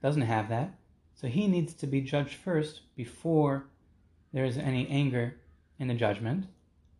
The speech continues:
Whereas if the people are judged first, then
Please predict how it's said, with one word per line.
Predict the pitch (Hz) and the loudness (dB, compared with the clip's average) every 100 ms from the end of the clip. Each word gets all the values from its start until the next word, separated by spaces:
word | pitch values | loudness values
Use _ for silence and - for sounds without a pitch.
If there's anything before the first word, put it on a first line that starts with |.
| _ | _
Whereas | - 117 117 | 0 2 2
if | - 175 - - | 0 -2 -2 -8
the | |
people | 120 208 165 | -4 -2 0
are | 131 | 0
judged | 123 117 - | 0 -2 -6
first, | 123 151 - _ _ _ _ _ _ _ _ - | -6 -6 -8 _ _ _ _ _ _ _ _ -6
then | 127 131 123 135 | 0 2 2 -2